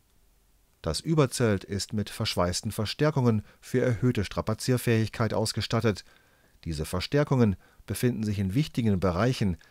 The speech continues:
in denen Abrieb wahrscheinlich ist. Das Nook-Zelt bietet hervorragende Belüftung.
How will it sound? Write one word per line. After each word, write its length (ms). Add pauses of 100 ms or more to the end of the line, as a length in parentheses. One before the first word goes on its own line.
(120)
in 100
denen 220
Abrieb 540
wahrscheinlich 500
ist. 340 (1080)
Das 200
Nook-Zelt 600 (280)
bietet 260
hervorragende 760
Belüftung. 600